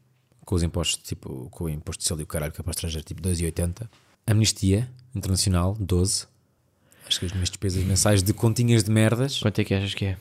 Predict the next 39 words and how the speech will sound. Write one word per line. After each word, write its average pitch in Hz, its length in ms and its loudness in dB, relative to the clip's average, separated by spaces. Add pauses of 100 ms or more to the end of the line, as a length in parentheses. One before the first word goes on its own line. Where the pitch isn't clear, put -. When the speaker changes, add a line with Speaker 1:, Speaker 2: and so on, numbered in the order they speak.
(140)
Speaker 1:
nem 92 140 2
sei, 92 240 4
não, 80 260 -2
não 76 100 -6
contei 80 320 -4
de - 220 -20
cabeça. 82 380 -8
Speaker 2:
Eu 104 80 0
sei, 143 200 0
por 127 140 -2
isso - 140 0
Speaker 1:
São 120 80 2
Speaker 2:
mesmo. 113 100 4
Speaker 1:
pá 98 60 4
aí 90 60 4
quarenta. 87 440 -2 (300)
Speaker 2:
Trinta 95 260 -2
e 85 40 -2
cinco. - 320 -12 (160)
Speaker 1:
Pois - 360 -10
pá. - 140 -20 (960)
Só - 140 -2
aqui 101 120 0
estão 123 140 4
trinta 143 160 4
e - 20 4
cinco 165 200 2
paus. 107 340 2
Speaker 2:
É 101 120 2
isso 135 240 0
que - 80 -6
eu 98 40 0
Speaker 1:
E 104 40 -2
Speaker 2:
estou 104 80 6
a - 20 8
Speaker 1:
ainda 120 140 6
há, - 20 6
Speaker 2:
dizer. 143 120 4
Speaker 1:
calma, 113 340 2